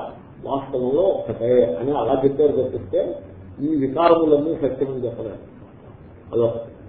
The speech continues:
తర్వాత ఇంకొక గ్రామర్ పాయింట్ ఒకటి ఉంది. సత్యము అని మీరు రాసినప్పుడు తా, తా రాస్తారు, తా రాసి యా రాస్తారు.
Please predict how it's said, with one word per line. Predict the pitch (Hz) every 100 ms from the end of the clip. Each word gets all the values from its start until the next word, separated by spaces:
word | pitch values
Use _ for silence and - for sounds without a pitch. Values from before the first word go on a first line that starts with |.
| - - - - - - -
తర్వాత | 139 151 143 - - - - - - - - - - - - - 151
ఇంకొక | 156 170 151 151 139 131 - - 139 135 131 113
గ్రామర్ | 123 139 160 151 139
పాయింట్ | 143 139 113
ఒకటి | 110 110
ఉంది. | 98 - - - - - - - -
సత్యము | 131 131 - 185 185 185
అని | 180 165
మీరు | 151 127
రాసినప్పుడు | 135 - 156 143 117 107 139 147 - - - - - - - 123
తా, | 123 143 - 123 139
తా | 151 156
రాస్తారు, | 131 - 120 92 160 - - - - -
తా | 127 151
రాసి | 160 208 202 165
యా | 139
రాస్తారు. | 127 - - -